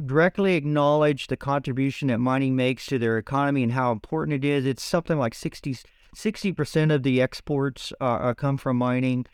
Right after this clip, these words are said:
Um, so it was very refreshing that they understand that there are a lot of problems, including delays in permitting, um, including, you know, security issues at mine sites, uh, the perception of foreign investment in Peru, and, and they're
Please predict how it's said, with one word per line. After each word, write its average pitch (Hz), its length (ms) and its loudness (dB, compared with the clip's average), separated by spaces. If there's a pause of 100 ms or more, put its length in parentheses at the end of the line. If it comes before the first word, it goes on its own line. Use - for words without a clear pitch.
(400)
Um, 139 420 2
so 180 460 2
it 196 160 0
was 185 220 -2
very 208 340 0
refreshing 175 640 0
that 139 160 0
they 156 340 0
understand 165 640 0
that 135 80 -4
there 143 140 0
are - 20 4
a 123 80 4
lot 135 240 2
of 131 100 -2
problems, 131 500 0
including 180 520 0
delays 131 440 2
in 127 120 0
permitting, 131 680 -2 (480)
um, 123 400 2
including, 156 720 0
you 147 140 0
know, 127 220 4
security 147 720 -2
issues 135 420 0
at 123 120 0
mine 123 300 0
sites, 123 540 -2 (400)
uh, 131 240 2
the 135 100 -4
perception 147 640 0
of 131 140 0
foreign 139 240 0
investment 127 500 0
in 117 80 2
Peru, 127 380 -2
and, 127 160 0
and 143 260 -2
they're 139 320 2